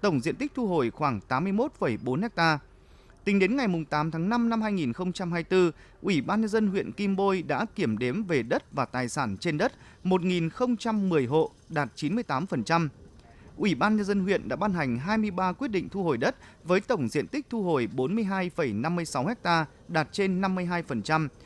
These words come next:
Chiều dài tuyến đường đã giải phóng mặt bằng là tám phẩy ba mươi sáu ki-lô-mét, đã bàn giao cho chủ đầu tư thi công công trình.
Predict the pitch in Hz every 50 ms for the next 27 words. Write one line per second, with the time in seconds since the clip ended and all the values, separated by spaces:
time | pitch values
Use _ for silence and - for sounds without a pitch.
0 | - - - - - - 214 196 185 165 175 170 165 165 156 - - 165 180 262
1 | 269 254 226 185 151 143 135 131 120 151 247 233 208 185 127 104 - 123 175 233
2 | 202 - 127 135 135 131 120 104 - - - 123 131 131 123 - 131 127 156 202
3 | - 226 165 117 92 107 139 156 160 151 - 143 120 117 147 - 185 170 156 143
4 | 147 190 254 262 - - - - - - - 175 185 262 240 214 170 143 135 139
5 | 202 226 220 220 208 - - 214 208 196 190 - 208 170 123 113 120 117 110 -
6 | - 175 170 170 160 - - 220 202 - - 190 180 175 - - 190 180 - -
7 | 165 139 127 107